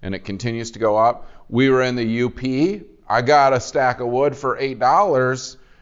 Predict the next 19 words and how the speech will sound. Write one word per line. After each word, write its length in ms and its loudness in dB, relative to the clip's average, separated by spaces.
You 160 0
know, 220 2
that 240 4
stack 260 -2
of 80 -4
wood 220 -2
should 140 -4
have 100 -4
cost 240 0
me 100 -6
three 240 -4
fifty, 460 0
Kev, 340 2
just 280 -8
a 80 -6
year 340 -2
ago, 280 -2
right? 380 0
So 380 0